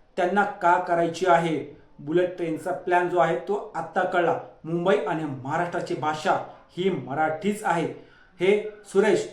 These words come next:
उर्फ भैयाजी जोशी यांनी जाणून घ्यावं आणि या वक्तव्यासाठी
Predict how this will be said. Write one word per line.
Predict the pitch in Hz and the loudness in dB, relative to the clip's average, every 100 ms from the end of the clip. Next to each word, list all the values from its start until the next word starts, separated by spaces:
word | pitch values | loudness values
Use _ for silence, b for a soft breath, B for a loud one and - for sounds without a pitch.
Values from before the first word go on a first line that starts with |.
| 165 | -10
उर्फ | - 185 | -6 -4
भैयाजी | 156 156 175 170 | -2 2 2 4
जोशी | 175 170 185 143 - - 143 | 2 2 2 -4 -6 -12 -8
यांनी | 151 165 170 | -4 -2 -2
जाणून | - 156 165 | 0 -2 -2
घ्यावं | 156 - - 160 151 - B B B | -6 -8 -2 0 -2 -6 B B B
आणि | 156 160 135 117 | -6 -2 -4 0
या | 175 170 - | 4 6 4
वक्तव्यासाठी | - 196 185 160 180 | 0 0 0 0 -2